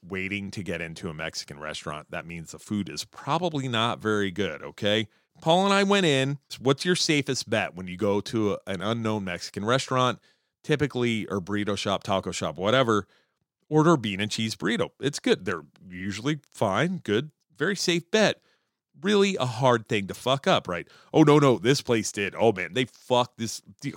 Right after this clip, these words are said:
Oh, Jesus Christ. Whole pinto beans. I don't even know if there was cheese on these burritos at all. Maybe, like, a millimeter of cheese. Fuck, lettuce and tomatoes? And the salsa at this place was, fuck, it was, dude, it was garbage. It was like paste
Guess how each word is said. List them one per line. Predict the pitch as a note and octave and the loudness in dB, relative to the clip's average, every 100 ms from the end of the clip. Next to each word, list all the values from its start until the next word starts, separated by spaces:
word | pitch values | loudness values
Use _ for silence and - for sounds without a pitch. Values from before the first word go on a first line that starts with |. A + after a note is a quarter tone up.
| - | -10
Oh, | A2 E2 | -14 -10
Jesus | - A2 F#2 - | -8 -8 -8 -10
Christ. | - G#2+ E2+ - - _ _ | -6 -6 -6 -12 -20 _ _
Whole | - D3 F3+ G#3 | 4 8 8 6
pinto | - E3+ C#3+ G#2+ | 4 0 0 -2
beans. | F2 E2 E2 F#2+ - _ - | -2 -8 -8 -8 -10 _ -8
I | G3+ B3 | -2 0
don't | C4+ | 2
even | G#3 G3 | 2 2
know | F#3+ A#3 | 2 2
if | - | 2
there | D3 | -4
was | C#3+ C#3 | -2 -4
cheese | - - - B3 G#3+ B2+ | -4 -6 -6 -4 -4 -6
on | - F3 | -6 -4
these | G#3 D#3+ | -4 -6
burritos | - C3+ C#3+ C3+ B2 | -4 -2 0 0 0
at | B2+ C#3 | -2 0
all. | A3 G#3 A#2+ - _ _ - | 0 -2 -6 -12 _ _ -10
Maybe, | C#4 C4 | -4 -2
like, | B3 A#3 G#3+ | 0 0 0
a | |
millimeter | F#3+ G#3+ C#4 C#4+ A#3+ A2+ E2+ | -2 -2 -2 -2 -2 -2 -4
of | D#2+ | -6
cheese. | - F#2+ E2+ E2 - - _ - - - | -6 -6 -6 -6 -8 -10 _ -20 -20 -18
Fuck, | - A#3+ - | -12 -12 -10
lettuce | C3 B2 E3 B3 A#3 | -6 0 2 2 -2
and | D#3+ A#2+ | -6 -8
tomatoes? | A#2 G2 D3+ C#4 D#4+ - - _ _ G#3+ | -4 0 2 2 2 -2 -8 _ _ -8
And | F#3 | -6
the | |
salsa | G#2 - F#3+ B3+ B3+ E2+ | -4 -2 0 0 -2 -6
at | C#2 | -10
this | - | -14
place | - E3 - | -14 -14 -14
was, | - | -18
fuck, | _ - C4+ - - | _ -10 -8 -8 -14
it | A#2 | -20
was, | C3+ | -16
dude, | - G3 | -8 -8
it | |
was | G#2+ - _ - | -8 -12 _ -10
garbage. | - G#3 G3 | -6 -4 -2
It | F#3 | -2
was | G3+ | -4
like | G3 - | -6 -8
paste | - D3 G3 | -2 -2 -2